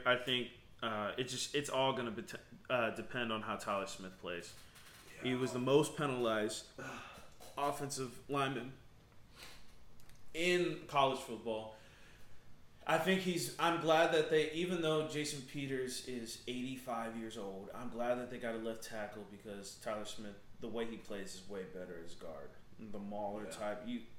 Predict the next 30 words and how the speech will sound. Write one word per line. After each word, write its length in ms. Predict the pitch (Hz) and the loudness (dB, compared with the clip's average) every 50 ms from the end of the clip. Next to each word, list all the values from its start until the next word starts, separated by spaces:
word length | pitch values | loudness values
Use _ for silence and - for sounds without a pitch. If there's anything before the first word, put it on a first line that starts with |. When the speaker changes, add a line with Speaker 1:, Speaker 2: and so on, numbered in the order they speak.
| - - | -12 -12
Speaker 1:
if 140 | 120 120 - | -12 -10 -4
you 100 | 135 143 | -2 -2
have 100 | 147 143 | 0 0
a 60 | 135 | -2
mauler 400 | 120 113 110 113 113 113 113 113 | -2 0 0 2 2 2 2 2
at 100 | 101 92 | 0 -2
left 180 | 104 104 101 - | -4 -4 -4 -4
tackle, 540 | - 104 101 104 101 - 113 110 110 113 - - - - - - - - - | -2 -2 0 0 0 0 0 0 -2 -2 -4 -6 -8 -8 -10 -10 -12 -10 -8
you're 100 | 107 107 | -8 -6
doing 260 | 98 104 98 95 92 | -6 -6 -8 -8 -8
something 340 | 92 - 95 85 - 82 80 76 | -8 -8 -8 -10 -10 -10 -10 -10
wrong. 180 | 76 69 50 52 64 | -10 -12 -12 -12 -10
You 100 | 87 107 113 | -8 -6 -4
need 220 | 113 107 104 98 | -4 -4 -6 -6
someone 300 | - - 104 101 98 95 92 - | -6 -6 -6 -6 -8 -8 -8 -8
graceful 420 | 92 92 90 87 - - - - 65 | -6 -6 -6 -6 -8 -8 -8 -8 -8
at 40 | - 55 | -8 -8
left 160 | - - - | -8 -8 -6
tackle, 320 | - 82 76 78 - - 69 73 | -6 -6 -6 -6 -8 -12 -12 -12
not 180 | 78 80 78 76 | -12 -10 -10 -10
a 140 | 76 67 | -12 -12
mauler. 420 | 64 65 60 - 50 50 50 - - - - - 80 | -12 -12 -12 -12 -12 -12 -14 -14 -16 -18 -18 -18 -16
Speaker 2:
Yeah. 420 | 80 76 - - - - - - 110 | -16 -14 -14 -14 -16 -8 -2 0 2
Speaker 1:
Uh, 280 | 110 107 104 98 98 95 98 - - - - - - - - - - | 2 4 2 2 0 -2 -6 -10 -16 -16 -14 -14 -12 -12 -14 -16 -12
so 240 | - - 127 123 123 | -6 0 4 4 4
I 60 | 120 | 4
think 320 | 117 - - 127 127 123 117 - - - - - - - - - - | 4 0 -2 -2 -2 -2 -4 -6 -12 -18 -20 -20 -20 -20 -14 -6 -4
that 340 | 110 107 107 104 - - | -2 0 0 -2 -2 -6
the 60 | - 113 | -8 -8
Cowboys 840 | - - 123 117 117 113 117 113 110 110 107 104 107 104 - - | -4 0 2 2 2 2 0 -2 -2 -2 -4 -4 -6 -6 -8 -8